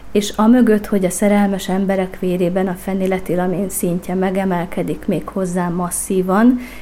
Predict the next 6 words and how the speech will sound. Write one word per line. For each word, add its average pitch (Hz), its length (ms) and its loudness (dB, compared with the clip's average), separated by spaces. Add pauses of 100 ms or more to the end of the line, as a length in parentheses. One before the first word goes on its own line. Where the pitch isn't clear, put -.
(120)
vannak 196 580 2
mérhető, 190 560 0
megfogható, 190 840 -2
lektorált, 165 720 -2
publikált 190 580 8
tanulmányok, 202 840 2